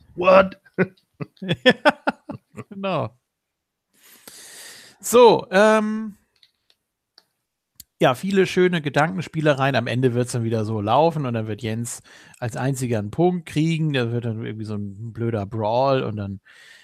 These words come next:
Speaker 2: äh, gewinnt der Taker und alle feiern und dann gibt's doch, äh, weiß ich nicht,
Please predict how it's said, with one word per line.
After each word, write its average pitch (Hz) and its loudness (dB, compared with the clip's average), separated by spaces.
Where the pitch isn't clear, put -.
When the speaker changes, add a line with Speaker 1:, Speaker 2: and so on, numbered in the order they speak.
Speaker 2:
äh, 147 -16
gewinnt 131 -2
der 107 -2
Taker 131 0
und 107 -6
alle 110 -2
feiern 135 0
und 104 -6
dann 101 -10
gibt's 101 -20
doch, - -12
äh, 98 -16
weiß - -14
ich 101 -18
nicht, 90 -18